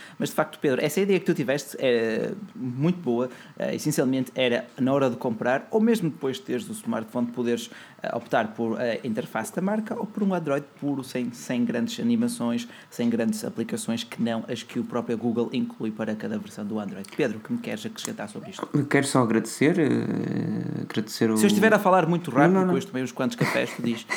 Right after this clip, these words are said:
Speaker 1: isto acordar, <laughs> acordar de manhã para a Xiaomi é obra.
Speaker 2: Agradecer a doação de dois euros, Carlos Freitas, que deu um boa noite desde o berço da nação.
Speaker 1: Ah.
Speaker 2: E, eh, e pedir, por favor, que me,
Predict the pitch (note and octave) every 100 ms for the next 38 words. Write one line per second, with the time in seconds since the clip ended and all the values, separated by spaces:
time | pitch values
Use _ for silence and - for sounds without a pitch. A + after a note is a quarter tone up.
0 | - G3+ - D#3 - B2+ B2+ B2+ - C3
1 | D3+ E3 C#3+ D3 D3 D3 C#3+ D3 C#3 -
2 | C#3 C3+ C3+ B2 A2 - - - - -
3 | - C3+ C3 C3+ - A#2+ A2+ A2 - A2
4 | G#2+ G#2+ G#2 G#2 G2+ - G2 G2 - G2+
5 | G2 - - - G2+ G2+ G2+ G2 G2 G2
6 | G#2+ G#2 G2+ G#2 G2+ - G2 G2 - G2
7 | F#2+ - - - - - - - A#2 A2
8 | A2 A2 A2 - A2+ A2+ A2 - G2+ G#2
9 | G2+ - G#2 G#2 G2+